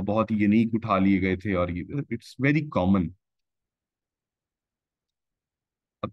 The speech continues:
चौथा सवाल है, the syllables in which the consonant function as nucleus are called syllabic consonants, sibilants, suffix and none of this। जो syllabic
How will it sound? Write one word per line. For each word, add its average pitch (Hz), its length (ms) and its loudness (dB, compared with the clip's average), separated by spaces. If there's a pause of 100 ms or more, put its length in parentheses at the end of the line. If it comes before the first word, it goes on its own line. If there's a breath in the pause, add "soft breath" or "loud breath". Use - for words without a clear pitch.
(100)
चौथा 165 240 4
सवाल 156 300 4
है, 170 80 2
the 139 160 0
syllables 143 480 2
in 143 260 2
which 147 160 2 (140)
the 135 60 0 (120)
consonant 139 400 2
function 120 500 0 (460)
as 113 200 2
nucleus 113 500 2 (140)
are 101 140 2
called 95 500 2 (600)
syllabic 104 360 0 (200)
consonants, 160 760 -2
sibilants, 113 500 0 (300)
suffix 117 320 -4
and - 340 -2
none 98 160 2
of 90 140 -4
this। - 320 -20 (520)
जो 175 120 4
syllabic 180 460 2